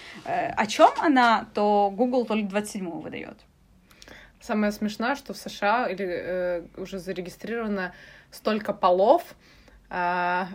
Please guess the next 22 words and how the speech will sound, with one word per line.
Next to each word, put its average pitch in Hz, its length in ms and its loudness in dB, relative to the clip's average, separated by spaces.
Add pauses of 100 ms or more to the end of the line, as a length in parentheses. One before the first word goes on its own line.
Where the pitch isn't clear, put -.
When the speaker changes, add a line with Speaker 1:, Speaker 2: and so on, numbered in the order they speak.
Speaker 2:
разнообразных, 196 1040 4
<laughs> 220 300 0
помимо 226 320 2
мужского 208 200 0 (100)
Speaker 1:
Но 247 80 8
и 262 120 8
они 254 200 8
Speaker 2:
и - 20 8
Speaker 1:
все, 302 160 4
Speaker 2:
женского. 349 460 10
Speaker 1:
и, 269 160 2 (240)
а, 233 220 8
и 240 280 0
Speaker 2:
<laughs> - 160 2
Speaker 1:
у 294 120 4
них 320 180 6
у 349 40 4
Speaker 2:
Что? 330 80 6
Speaker 1:
всех 294 340 4
нету 311 280 4
никакой 233 460 4
гарантии. 185 500 0